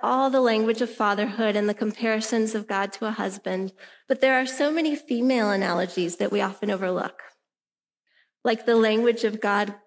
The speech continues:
wanting to gather us tenderly, the way a mother hen gathers her chicks,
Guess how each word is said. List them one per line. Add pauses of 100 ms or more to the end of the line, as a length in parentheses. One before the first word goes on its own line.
wanting
to
gather
us
tenderly,
the
way
a
mother
hen
gathers
her
chicks,